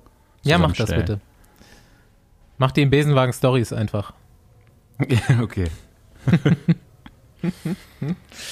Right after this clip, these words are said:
Speaker 1: Ja, also Vorsicht, ich hab so ein bisschen so ein Bridging-Thema von,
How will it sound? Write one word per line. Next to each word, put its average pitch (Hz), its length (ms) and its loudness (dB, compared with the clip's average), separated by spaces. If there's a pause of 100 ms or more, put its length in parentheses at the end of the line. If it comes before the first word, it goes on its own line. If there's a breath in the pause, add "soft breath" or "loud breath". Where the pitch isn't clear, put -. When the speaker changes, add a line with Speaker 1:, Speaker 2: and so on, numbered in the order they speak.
(1200 loud breath)
Speaker 1:
Ja, 147 240 4
also 151 200 0
Vorsicht, 160 580 0
ich 143 140 -2
hab 165 120 0
so 165 80 0
ein 151 80 4
bisschen 160 260 2
so 139 100 4
ein 123 200 2
Bridging-Thema 139 760 4
von, 127 440 0